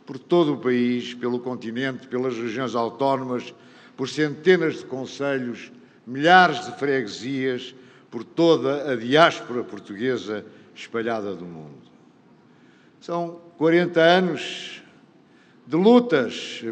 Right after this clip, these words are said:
pela democracia, pelas reformas do que o país carecia e ainda carece, para que a democracia não seja apenas política,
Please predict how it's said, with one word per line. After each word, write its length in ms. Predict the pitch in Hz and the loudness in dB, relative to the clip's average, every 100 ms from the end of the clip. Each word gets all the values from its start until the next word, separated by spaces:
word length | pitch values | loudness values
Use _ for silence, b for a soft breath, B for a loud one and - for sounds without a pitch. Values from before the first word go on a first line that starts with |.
| 107 | 2
pela 200 | 156 156 | 4 6
democracia, 1040 | 139 151 151 143 - 180 190 185 185 180 B B | 4 -2 -2 -2 0 2 4 6 4 0 B B
pelas 340 | - 165 156 120 | 2 6 6 4
reformas 840 | 135 123 - 160 175 156 143 127 | -2 -4 6 8 8 6 0 -2
do 120 | 113 | -4
que 140 | 120 120 | -6 -6
o 80 | 120 | -4
país 380 | 123 131 123 | -2 -2 -4
carecia 760 | - 127 117 - 143 139 117 B B B | -4 -4 -4 -8 -2 0 0 B B B
e 120 | 117 139 | 0 4
ainda 320 | 156 147 135 | 4 4 2
carece, 760 | 131 147 180 180 - - 120 B B B - | 4 6 6 4 0 -10 -12 B B B -4
para 160 | 131 | -2
que 140 | 131 135 | 0 0
a 60 | |
democracia 680 | 120 127 131 131 - 139 139 | 0 -4 -4 -4 -4 0 0
não 140 | 127 | 0
seja 320 | 120 143 113 131 | -4 -4 -2 -2
apenas 380 | 135 131 131 | -2 -2 -4
política, 760 | 127 127 143 151 147 123 139 | -8 -4 -2 -2 -6 -4 -4